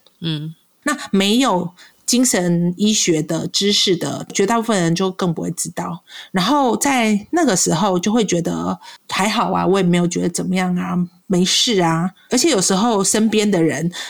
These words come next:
Speaker 2: 跟你说的一些话，就是他们很难过，一直要安慰你的时候，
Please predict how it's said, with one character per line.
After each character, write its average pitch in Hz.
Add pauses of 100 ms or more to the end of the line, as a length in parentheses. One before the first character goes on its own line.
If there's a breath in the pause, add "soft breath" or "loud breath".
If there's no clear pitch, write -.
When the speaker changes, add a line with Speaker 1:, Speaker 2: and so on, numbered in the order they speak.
(100)
Speaker 2:
跟 214
你 196
说 180
的 165
一 170
些 170
话， 165
就 254
是 254
他 240
们 277
很 220
难 180
过， 233
一 254
直 226
要 214
安 214
慰 233
你 165
的 151
时 170
候， 208